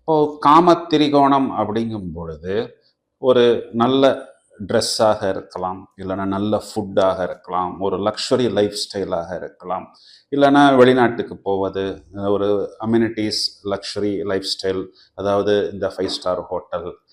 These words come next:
நல்ல இயல், இசை, நாடகம், ஆர்ட்ஸ் சம்பந்தப்பட்டது, காதல், இந்த மாதிரியான விஷயங்கள் எல்லாம்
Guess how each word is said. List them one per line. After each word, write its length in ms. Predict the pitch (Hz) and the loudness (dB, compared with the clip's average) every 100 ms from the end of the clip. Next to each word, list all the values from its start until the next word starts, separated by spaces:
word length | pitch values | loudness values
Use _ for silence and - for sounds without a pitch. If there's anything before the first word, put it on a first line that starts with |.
| _ _ | _ _
நல்ல 260 | 107 110 107 | -2 2 2
இயல், 480 | 101 107 101 101 90 | 2 0 2 0 -2
இசை, 520 | 92 - 92 95 92 92 | -6 -4 -4 -6 -8 -10
நாடகம், 720 | 87 98 101 92 92 87 85 _ | -6 -4 -2 -4 -6 -10 -16 _
ஆர்ட்ஸ் 520 | 92 107 - - - | -4 -4 -2 -4 -4
சம்பந்தப்பட்டது, 960 | - 90 87 80 - 76 - 80 87 87 _ _ _ _ | -8 -12 -14 -16 -16 -16 -14 -8 -8 -10 _ _ _ _
காதல், 800 | - 117 123 123 117 113 - - _ _ | 2 6 8 8 6 4 -4 -16 _ _
இந்த 240 | 131 151 | 2 4
மாதிரியான 580 | 160 156 143 131 117 104 | 6 6 4 2 0 -2
விஷயங்கள் 540 | 101 - 107 101 90 87 | -4 -4 -4 -4 -6 -10
எல்லாம் 680 | 82 82 85 92 87 - | -8 -8 -6 -8 -8 -16